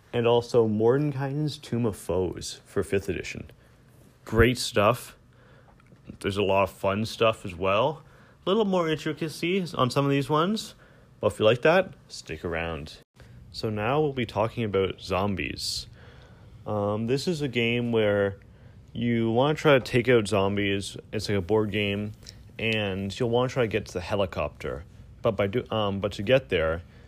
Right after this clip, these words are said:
every turn that someone has, they place a new tile wherever they want, as long as the, the roads connect. And then sometimes there'll just be normal road tiles,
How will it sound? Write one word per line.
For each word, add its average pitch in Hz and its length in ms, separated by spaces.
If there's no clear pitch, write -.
every 135 340
turn 95 540
that 92 180
someone 101 260
has, 87 400
they 107 100
place 113 360
a 110 40
new 95 120
tile - 520
wherever 101 280
they 110 120
want, 92 400
as 85 140
long 95 220
as 87 60
the, 92 120
the 107 100
roads 87 320
connect. - 580
And 113 180
then 98 480
sometimes 113 640
there'll 104 120
just 98 100
be 95 80
normal 87 260
road 98 280
tiles, 95 640